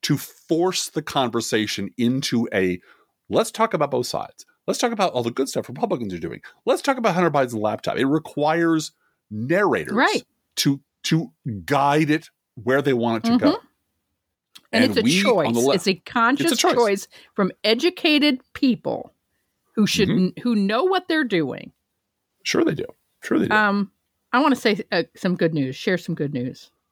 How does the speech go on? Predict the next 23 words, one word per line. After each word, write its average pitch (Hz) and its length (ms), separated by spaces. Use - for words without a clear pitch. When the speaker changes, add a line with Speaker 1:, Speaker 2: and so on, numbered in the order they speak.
Speaker 1:
Do 233 100
that. 180 300
Speaker 2:
Uh, - 20
Joe 240 200
Biden 214 400
is 175 260
working 180 540
with, 156 340
uh, 143 320
federal 254 360
agencies 143 800
to 185 120
fix - 420
the 180 140
family 220 600
glitch - 540
in 170 120
the 156 120
Affordable 143 400
Care 139 240
Act. - 280
Now, 160 140
the 165 260